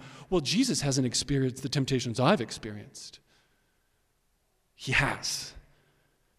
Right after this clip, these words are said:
He has gone through a death and a suffering that is unlike anyone else's that has ever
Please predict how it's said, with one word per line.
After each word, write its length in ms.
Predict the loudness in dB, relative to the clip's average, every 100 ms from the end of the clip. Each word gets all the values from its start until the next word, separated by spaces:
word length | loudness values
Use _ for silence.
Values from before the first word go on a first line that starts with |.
| _ 2
He 140 | 6
has 140 | 6 6
gone 280 | 6 6
through 280 | 6 6 6
a 100 | 2
death 380 | 6 8 8 2
and 120 | -4 -2
a 40 |
suffering 560 | 0 0 0 0 2 0
that 120 | -2
is 120 | -2 0
unlike 500 | 2 2 2 -2 -2
anyone 480 | 0 2 2 -2 -2
else's 420 | -4 -4 -6 -8
that 100 | -8
has 160 | -8 -4
ever 320 | -4 -2 -6